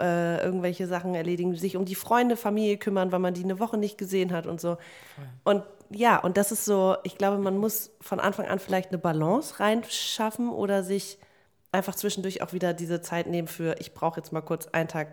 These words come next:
Speaker 1: für anderes, so ungefähr.
Speaker 2: Aber meinst du, das ist dann vielleicht die K-, Kunst oder das Geheimnis liegt darin,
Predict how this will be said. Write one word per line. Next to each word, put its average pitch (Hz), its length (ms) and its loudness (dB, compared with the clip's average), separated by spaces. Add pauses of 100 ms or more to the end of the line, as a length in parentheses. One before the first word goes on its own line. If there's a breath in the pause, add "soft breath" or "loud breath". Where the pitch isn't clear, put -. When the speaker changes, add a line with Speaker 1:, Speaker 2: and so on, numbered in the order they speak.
(160)
Speaker 1:
für 151 500 -2 (220)
anderes, 139 520 0
so 113 120 -2
ungefähr. 120 480 -8 (140)
Speaker 2:
Aber 190 140 -2
meinst 196 240 2
du, 285 40 -6
das - 120 -10
ist - 160 -8
dann 220 160 -6
vielleicht 202 400 -2
die 170 60 -12 (160)
K-, - 220 -16
Kunst 262 600 0
oder 180 180 0
das 175 280 -4
Geheimnis 202 720 -4
liegt 180 280 -10
darin, 175 460 -2